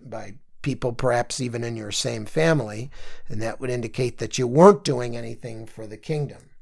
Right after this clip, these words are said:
Um, and so they, it says that the apostles did not stop teaching and proclaiming the Messiah, Jesus. Okay, so now we're on to chapter six,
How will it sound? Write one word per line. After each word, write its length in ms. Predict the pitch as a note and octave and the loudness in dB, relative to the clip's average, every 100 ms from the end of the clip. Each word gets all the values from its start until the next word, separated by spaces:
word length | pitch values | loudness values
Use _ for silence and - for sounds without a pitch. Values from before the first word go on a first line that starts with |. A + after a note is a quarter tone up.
| - - - - _ _ _ - - C3+ | -20 -20 -20 -20 _ _ _ -20 -10 -4
Um, 520 | C3+ C3 A#2+ A2 G2 - - - - - - - | -2 -2 -4 -10 -14 -16 -18 -18 -18 -18 -20 -6
and 280 | D#3+ D#3+ D3+ | -2 0 0
so 280 | - E3 D#3+ | 2 6 6
they, 320 | D3+ D3 C3 - | 6 4 2 -6
it 220 | C3+ C3 | -8 -6
says 360 | - D3 C#3+ B2 | -2 0 0 -2
that 160 | C3 C#3 | -6 -8
the 80 | |
apostles 460 | B2+ D3 C3+ - B2+ | -4 0 0 -2 -6
did 240 | B2 C#3 | -4 0
not 360 | D#3 F#3+ D4+ D#4 | 4 6 6 4
stop 420 | - D#3 C#3+ - | -2 2 2 2
teaching 520 | D#3+ D3 - D3 D3+ | 0 0 -2 -4 -4
and 260 | - C#3 C#3+ | -4 -6 -4
proclaiming 720 | D3 C#3 - D#3 D#3 D#3 D#3 | -4 -4 -4 -2 0 2 0
the 80 | C#3 | 0
Messiah, 840 | C3+ C3+ - D3+ C#3 C3+ A2+ A2+ A2+ - - - G#2+ | -2 -4 -4 -2 0 0 -4 -10 -10 -14 -16 -18 -12
Jesus. 800 | A2 C3+ B2+ F#2 F2 E2+ - - - - - - - - - - - | -6 -6 -6 -10 -14 -16 -16 -16 -14 -8 -4 -4 -6 -8 -8 -6 0
Okay, 300 | B3 B3+ G#3+ | 4 6 6
so 160 | - | 6
now 200 | G3 A#3+ | 6 8
we're 120 | A3+ G#3 | 8 6
on 120 | G3+ | 4
to 40 | |
chapter 460 | C#3+ G#3 G3 F#3+ D3+ | 2 6 6 6 0
six, 760 | - - C4+ G#3 - - - | 0 4 6 4 0 -8 -8